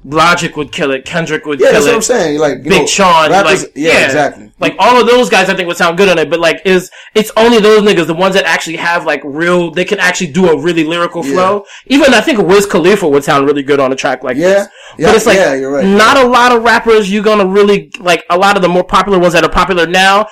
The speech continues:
Speaker 1: they're not
Speaker 2: Mm-hmm.
Speaker 1: gonna be on this wave.
Speaker 2: Nah.
Speaker 1: Like, you're never gonna catch a Lil Pump on this joint. You're never gonna catch
Speaker 2: Nah.
Speaker 1: a, um, what was that, uh, Big Lil Baby or whatever?
Speaker 2: Yeah,
Speaker 1: He
Speaker 2: Lil
Speaker 1: not gonna
Speaker 2: Baby,
Speaker 1: be on
Speaker 2: yeah.
Speaker 1: this joint. Like, you know
Speaker 2: Nah.
Speaker 1: what I'm saying? Like,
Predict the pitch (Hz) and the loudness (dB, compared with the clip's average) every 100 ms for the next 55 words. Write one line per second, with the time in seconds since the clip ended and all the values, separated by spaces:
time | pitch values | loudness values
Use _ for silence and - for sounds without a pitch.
0 | - 254 277 285 240 233 240 226 190 151 | -8 -4 0 2 2 2 2 2 2 0
1 | 151 131 123 139 156 196 202 226 220 214 | 0 0 -2 -2 -2 0 0 2 2 -2
2 | 220 214 202 196 190 190 185 170 175 151 | -2 -2 0 0 0 -2 -2 -4 -4 -2
3 | 165 - - - 170 202 196 180 180 196 | -2 -4 -14 -12 -4 0 0 0 -2 -2
4 | 180 180 160 156 156 151 147 139 135 135 | 0 2 2 2 2 2 2 -2 -4 -8
5 | _ - _ _ 196 226 214 226 196 170 | _ -20 _ _ -6 -4 -2 -2 0 -2
6 | 151 143 139 180 175 170 202 180 196 202 | -4 -10 -2 -2 -2 0 0 2 2 2
7 | 214 202 202 208 196 196 214 202 208 196 | 0 0 2 0 0 0 0 0 2 2
8 | 196 185 185 170 165 156 156 151 185 170 | 2 2 0 0 -2 0 -2 -4 -6 -6
9 | 170 147 135 - | -8 -10 -10 -14